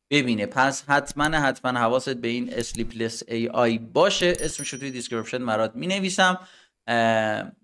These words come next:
و الان هم که دیگه تو کف قیمته، هیچ چارتی، هیچ چیزی نیست که ما بخوایم بررسیش بکنیم. کف قیمتی روز اول لانچشه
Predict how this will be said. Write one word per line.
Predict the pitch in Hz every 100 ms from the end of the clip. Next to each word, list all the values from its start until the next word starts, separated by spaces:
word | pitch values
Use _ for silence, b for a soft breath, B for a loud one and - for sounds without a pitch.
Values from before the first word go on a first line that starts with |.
| 113 110 110
و | 135 156 170
الان | 127 131 151
هم | 160 160
که |
دیگه | 143 147
تو | 156
کف | 151 156 151 151
قیمته، | 135 120 131 127 120
هیچ | 127 -
چارتی، | - 127 139 - 135
هیچ | 120 123 -
چیزی | 127 131
نیست | 131 127
که | 113
ما | 110
بخوایم | 110 123 117
بررسیش | 107 104 104 151 -
بکنیم. | 165 170 170 165
کف | 151 127 123
قیمتی | 117 110 107 104 156
روز | 147 131
اول | 123 110 123 165
لانچشه | 160 170 170 170 185